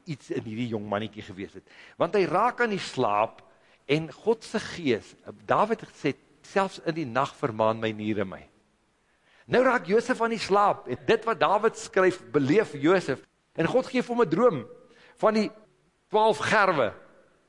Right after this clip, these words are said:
en elf gerwe wat voor sy gerf buig. En wie wat sien Josef? Hy sien hom staan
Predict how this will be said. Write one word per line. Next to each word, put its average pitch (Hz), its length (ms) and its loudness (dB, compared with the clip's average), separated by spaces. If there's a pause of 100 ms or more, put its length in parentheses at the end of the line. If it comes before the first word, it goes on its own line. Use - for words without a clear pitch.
(280)
en 170 140 0
elf 226 360 2
gerwe 208 360 2
wat 185 180 0
voor 196 160 2
sy 175 160 0
gerf 131 320 -4
buig. 95 200 -4 (1900)
En 131 80 -6
wie 233 140 0
wat 240 120 2
sien 233 300 0
Josef? 123 340 -2 (520)
Hy 160 100 6
sien 302 240 2
hom 294 160 4
staan 196 500 2